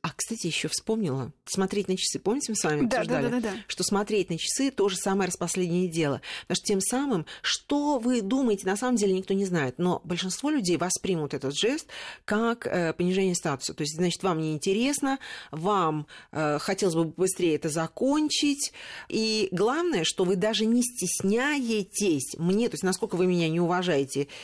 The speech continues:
Speaker 1: или пренебрегаете мной, или пытаетесь понизить мой статус, если вы прям демонстративно при мне, вот, знаете, смотрите на часы.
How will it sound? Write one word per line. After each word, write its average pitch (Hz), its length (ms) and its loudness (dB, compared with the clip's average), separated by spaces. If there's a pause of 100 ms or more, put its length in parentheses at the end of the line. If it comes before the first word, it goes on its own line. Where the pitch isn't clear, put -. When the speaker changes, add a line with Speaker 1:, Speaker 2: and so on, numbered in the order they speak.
(100)
Speaker 1:
или 180 120 4
пренебрегаете 185 680 2
мной, 175 160 2
или 220 180 2
пытаетесь 185 340 0
понизить 165 460 -4
мой 175 200 2
статус, 320 380 0 (220)
если 185 220 0
вы 190 220 2 (260)
прям 185 300 0
демонстративно 185 880 2
при 165 220 0
мне, 170 320 2
вот, 147 160 0
знаете, 202 280 0
смотрите 170 460 -2
на 160 120 0
часы. - 500 -2